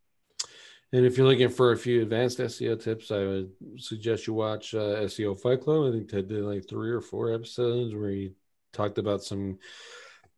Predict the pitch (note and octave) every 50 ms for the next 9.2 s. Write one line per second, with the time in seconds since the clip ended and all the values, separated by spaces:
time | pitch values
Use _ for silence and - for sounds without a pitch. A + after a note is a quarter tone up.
0 | _ _ B1 A#1+ - - - _ _ - - E3 C#3+ C3 B2 B2+ - D#3 D3+ C3+
1 | C#3+ A2+ B2 B2 A2+ G#2+ G#2 G2 G#2+ A2 A2 A2+ G#2 - - - A2 G#2 G2 F#2+
2 | F#2+ G#2 - G#2+ G2+ G#2 G#2 G2+ A#2 G#2 G#2 G#2 G2+ F#2 - - - - - -
3 | G#2 G2 F#2+ G2 G2+ A2 A2 - - A#2+ G#2+ G#2+ G#2 G2 - - - - _ -
4 | - G#2 G2 - - - G#2 G#2 G2+ G2+ G#2 G2+ G2 - - - - G2+ G2 G2
5 | G2+ G2 G2 G2 G2 - - - A2+ A2+ - - A2+ A2 A#2 A#2+ A#2 A#2+ - _
6 | _ _ _ _ _ _ _ _ _ _ _ _ _ _ _ _ _ _ _ -
7 | - - A#2 A2 G#2+ G#2+ G2+ G#2+ A#2 A2+ G2 G2 G2 G#2+ G#2+ G2+ - G#2 G#2 G2+
8 | G2+ - - - - F#2+ G2 G#2+ G#2+ - A2+ - A#2 A2+ G#2 G2 F#2+ G2+ A2+ A2+
9 | D3+ E3 E3 -